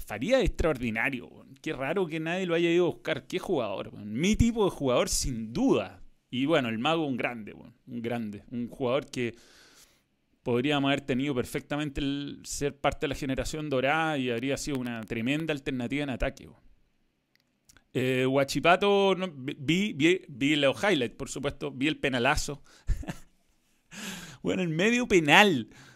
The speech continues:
¿Cómo hace un penal así de un tipo saliendo al área? Hay que ser muy verde el penal que hizo Deportivo Pasto. Y bien, bien por Huachipato, lo habían mirado en menos. El entrenador dijo, "Un verde, ese sí que es un verde". Di-, di-,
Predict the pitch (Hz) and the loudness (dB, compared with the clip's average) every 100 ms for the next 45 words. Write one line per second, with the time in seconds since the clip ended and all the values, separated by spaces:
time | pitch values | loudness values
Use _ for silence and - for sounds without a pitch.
0 | _ _ 165 214 214 214 214 - 165 185 | _ _ -2 0 0 0 -4 -4 -2 2
1 | 196 - 196 202 175 208 196 - 156 175 | 2 2 0 -2 -2 -2 -2 0 2 0
2 | 190 160 156 180 180 175 160 170 - - | 4 4 4 4 2 2 -4 -6 -6 -6
3 | 151 160 180 123 139 160 113 113 123 127 | -6 -6 -6 2 2 4 0 -4 -4 -4
4 | 123 139 131 131 123 110 143 135 123 - | -4 -6 -4 -4 -4 -4 -4 -2 0 -2
5 | - - - 123 123 123 120 120 135 143 | -6 -16 -10 -6 -4 -4 -4 -6 -6 -4
6 | 330 302 196 254 226 214 - 233 269 165 | -4 -2 -2 2 2 2 0 2 2 4
7 | 147 170 170 151 170 165 156 185 214 220 | 4 4 0 0 0 0 0 0 0 -2
8 | 202 156 135 139 135 151 151 151 - 160 | -2 -2 -2 0 2 2 2 -2 -4 -6
9 | 143 127 120 110 104 113 113 107 107 113 | -4 -4 -4 -6 -4 0 0 0 -4 -6
10 | 127 - 139 131 135 127 117 110 117 135 | -6 -8 -8 -4 -4 -2 -4 -4 -10 -14
11 | - 113 - 117 123 123 | -18 -18 -14 -12 -12 -12